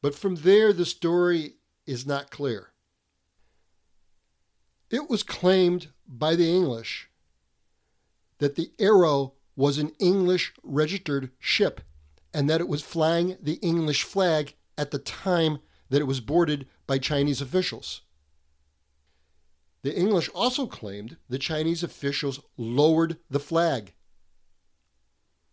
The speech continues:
Not surprisingly, there's another version, however, and that is the Arrow was not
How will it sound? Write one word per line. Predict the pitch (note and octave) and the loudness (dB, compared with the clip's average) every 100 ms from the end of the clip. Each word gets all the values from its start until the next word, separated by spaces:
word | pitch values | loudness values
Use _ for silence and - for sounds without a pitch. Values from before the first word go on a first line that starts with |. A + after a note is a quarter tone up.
| _ _ _ _ _ _ _ _ _ _ _ _ _ - | _ _ _ _ _ _ _ _ _ _ _ _ _ -4
Not | C3 B2 | -4 0
surprisingly, | - - E3+ F#3+ F3 C#3 G2 F#2+ | -2 -2 0 2 2 -2 -4 -4
there's | A#2+ D3 E3+ | -2 0 2
another | F3 G#3+ G#3+ | 2 4 4
version, | A#3 C4+ C3+ A2+ | 2 0 0 -4
however, | A2 A2 G#2 G#2+ E3+ | -6 -10 -10 -6 -4
and | F#3+ D#3 | -2 0
that | F#3+ G3+ D#3+ | 0 0 -6
is | D#3 F3 D#3 | 0 0 0
the | D3+ F3 | -4 -4
Arrow | D3 C#3 D3+ | -4 -2 0
was | D#3+ F#3+ D#3+ | 2 2 2
not | D#3+ A3 C4+ | 0 0 -2